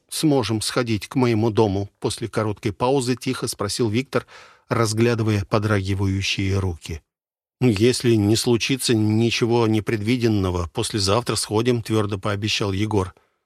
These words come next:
«Нам нужно перестать бояться собак, иначе любые поиски затянутся на несколько дней.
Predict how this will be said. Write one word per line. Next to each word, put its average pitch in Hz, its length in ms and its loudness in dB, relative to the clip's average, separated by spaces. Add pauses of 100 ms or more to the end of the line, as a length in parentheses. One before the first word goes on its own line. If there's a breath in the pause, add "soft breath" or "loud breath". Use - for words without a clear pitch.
(200)
«Нам 104 240 4
нужно 110 300 2
перестать 113 500 0
бояться 107 460 -2
собак, 117 500 -2
иначе 107 380 0
любые 117 460 0
поиски 131 480 -2
затянутся 98 680 -2 (280 loud breath)
на 110 160 2
несколько 107 480 0
дней. 101 380 0